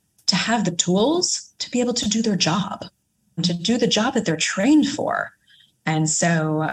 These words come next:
um, just expectancy and, and health conditions ha-, have greatly improved everywhere that we've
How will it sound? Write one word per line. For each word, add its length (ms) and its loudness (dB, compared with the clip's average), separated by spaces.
um, 680 -2
just 300 0
expectancy 880 0
and, 240 0
and 140 0
health 200 0
conditions 720 0
ha-, 280 -4
have 160 -4
greatly 260 2
improved 480 0
everywhere 340 -2
that 140 -4
we've 260 -2